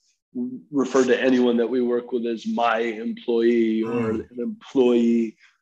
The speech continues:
Speaker 1: of the, of my company. It's always been us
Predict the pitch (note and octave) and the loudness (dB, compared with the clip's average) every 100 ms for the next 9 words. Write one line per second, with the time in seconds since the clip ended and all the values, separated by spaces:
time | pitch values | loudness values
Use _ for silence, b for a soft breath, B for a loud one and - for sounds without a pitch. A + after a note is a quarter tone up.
0 | _ - B2 G#2+ B2+ - - B2+ G#2+ A#2 | _ -4 -4 -4 -12 -14 -10 -8 -6 -6
1 | - C3 A#2+ A#2 A2+ G#2 - A2+ G#2+ A#2 | -8 -4 0 2 2 0 -2 -4 -4 -6
2 | A#2 A2 B2 B2 B2 A#2+ - B2 A2+ A2 | -4 -2 2 4 4 2 -2 -4 -4 -6
3 | b b _ A#2+ A2 - - | b b _ 0 0 -4 -16